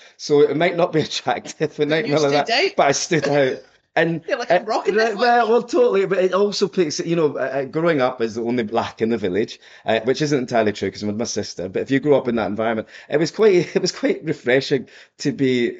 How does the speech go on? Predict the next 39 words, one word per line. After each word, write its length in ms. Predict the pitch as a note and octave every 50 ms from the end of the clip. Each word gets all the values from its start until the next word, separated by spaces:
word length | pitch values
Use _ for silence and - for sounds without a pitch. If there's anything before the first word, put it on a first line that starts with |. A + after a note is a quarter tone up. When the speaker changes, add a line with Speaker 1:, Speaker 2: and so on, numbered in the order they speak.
| - - -
Speaker 1:
uh, 160 | A2+ - - - _ -
to 200 | C3+ A2+ G#2 - _ _ _ -
to 100 | - A2
be, 120 | A2 C#3 -
if, 180 | A2+ A#2+ - -
if 140 | A#2+ - -
people 220 | D#3 D3 D#3+ C#3
were 80 | C3 A#2+
saying 300 | - C#3 A#2+ A#2+ C3+ C3+
something 240 | - D3 C#3+ C#3+
about 200 | C#3+ C#3 C#3 B2+
you, 60 | A#2+ A2+ - - - -
it 40 | -
was 120 | B2+ A#2 B2+
about 200 | A2 B2+ B2 -
something 520 | - C#3 C3 C3+ C3+ - C3 A#2+ A2 - _ _ _ _ _ -
I 80 | G#2+
had 200 | G#2+ B2+ - -
control 380 | - A#2+ A2 - A#2 A#2 B2 D3
over, 240 | D3+ E3 F3 F3 F3 _ _ -
Speaker 2:
Yes. 160 | F3+ - -
Speaker 1:
right? 400 | E3 G#2 A#2 C#3 D#3+ F3 E3+ - - -
Right? 360 | G#2+ B2 C3+ D3 D#3 C#3+ A2+ -
So 180 | - C3+ B2+
I 160 | B2+ B2+ C3+ C#3+
was 160 | C#3 C3+ -
creating 320 | - - B2+ A#2+ - A#2
a 40 | B2
narrative, 500 | A#2 A2 G#2+ B2 D3 D#3 - D3+ - - -
so 140 | - - B2
it 40 | -
was 100 | A2+ -
Speaker 2:
That 60 | -
Speaker 1:
quite 100 | B2+ A2+ G#2
Speaker 2:
makes 220 | A#2+ D3 C#3+ -
Speaker 1:
interesting. 420 | E3 D#3 D3+ C#3+ - - G2+ G2
Speaker 2:
sense, 280 | - B3 D4 - - -
yeah. 260 | G#3 B3 E4 G4 F4 -
Speaker 1:
However, 680 | A2+ - C3 C3+ D3 E3+ F3+ D#3+ C3 G#2+ F#2+ -